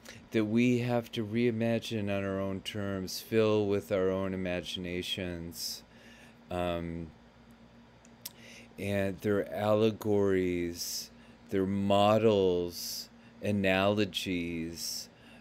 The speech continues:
of, um, the experience of love, uh,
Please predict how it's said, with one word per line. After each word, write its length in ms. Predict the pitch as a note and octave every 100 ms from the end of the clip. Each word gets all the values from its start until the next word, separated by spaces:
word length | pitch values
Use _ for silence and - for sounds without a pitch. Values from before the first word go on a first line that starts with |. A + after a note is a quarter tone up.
| - -
of, 540 | F#2+ F#2 F2 D2+ - -
um, 500 | F#2 F#2 F2 E2+ E2 - - -
the 100 | G2
experience 680 | F2+ - - G2 F#2 E2 -
of 160 | C#2+
love, 340 | G2 F#2+ D2+ C2 - - -
uh, 260 | F2+ E2+